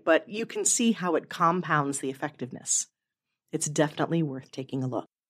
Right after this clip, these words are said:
A business can also look at the workforce because just like with the volunteers I mentioned, eighty percent of work is often done by twenty percent of employees. And I'll bet that was you as well. This information can help a company identify ways to better utilize the time and skills of employees.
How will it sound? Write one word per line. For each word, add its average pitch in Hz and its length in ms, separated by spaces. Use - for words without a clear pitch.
A 170 80
business 156 340
can 151 140
also 143 260
look 139 200
at 139 80
the 135 60
workforce 156 680
because 135 400
just - 280
like 233 240
with 156 320
the 151 80
volunteers 139 720
I 151 60
mentioned, 131 500
eighty 156 200
percent 156 400
of 127 140
work 220 340
is - 120
often 156 300
done 143 240
by 135 160
twenty 131 320
percent 127 340
of 120 60
employees. 120 600
And 143 100
I'll 143 100
bet 156 200
that 185 160
was 190 140
you 156 140
as 180 120
well. - 280
This 165 160
information 185 480
can 202 140
help 160 220
a 160 60
company 160 380
identify 139 540
ways 143 300
to - 120
better 147 240
utilize 143 640
the 139 60
time 139 440
and 139 120
skills 139 360
of 135 80
employees. 135 720